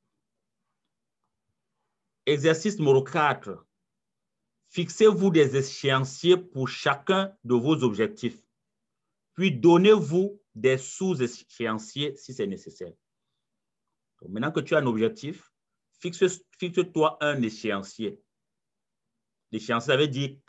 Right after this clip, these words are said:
à, à quelle date cet objectif va être atteint. Et si c'est peut-être, ça prend des sous-échéanciers, tu peux dire, première étape, je dois avoir fait ceci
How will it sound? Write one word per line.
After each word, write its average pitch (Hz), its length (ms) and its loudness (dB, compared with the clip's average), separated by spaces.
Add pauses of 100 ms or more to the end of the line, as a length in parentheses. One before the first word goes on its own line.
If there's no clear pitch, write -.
(100)
à, - 260 -4 (200)
à 135 80 -2
quelle 202 320 2
date 175 280 -2 (800)
cet 156 160 -4
objectif 113 360 -6 (160)
va 127 200 0
être 120 140 -4
atteint. 107 360 -6 (4000)
Et 135 120 2
si 180 120 -8
c'est 170 160 2
peut-être, 165 600 0
ça 139 160 -6
prend 160 180 2
des 143 140 4
sous-échéanciers, 123 680 -4
tu 139 120 -14
peux 135 140 -8
dire, 127 280 -4 (460)
première 151 300 2
étape, 143 300 0
je 120 100 -6
dois 147 320 -2
avoir 143 340 -2
fait 143 300 -2 (360)
ceci 151 520 -6